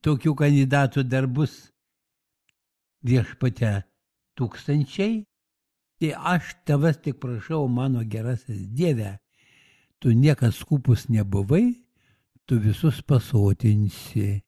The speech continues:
Visus pasotinsi. O kad jis mane pasotina, aš tau vat norėčiau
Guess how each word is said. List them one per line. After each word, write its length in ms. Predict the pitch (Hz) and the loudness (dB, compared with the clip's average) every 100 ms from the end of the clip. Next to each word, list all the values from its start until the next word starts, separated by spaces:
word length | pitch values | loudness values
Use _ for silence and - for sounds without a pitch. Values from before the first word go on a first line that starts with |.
| _ _ - _ _ _ _ _ _ _ - | _ _ -20 _ _ _ _ _ _ _ -10
Visus 540 | - 139 131 202 170 | 0 2 2 0 0
pasotinsi. 840 | - 156 - 123 - 107 107 117 113 _ _ _ - | 0 0 2 0 0 -4 -4 -8 -10 _ _ _ -4
O 120 | 139 | -4
kad 320 | - 131 - | 0 0 2
jis 220 | 131 90 | 0 0
mane 360 | 127 117 143 139 | 0 2 4 2
pasotina, 840 | - 113 - 185 170 131 120 117 | 0 -4 -4 -2 0 0 -2 -2
aš 100 | 107 | -6
tau 220 | - 151 131 | -4 -4 -4
vat 220 | 117 113 | -6 -4
norėčiau 540 | 131 135 131 117 120 | -2 0 -2 -4 -10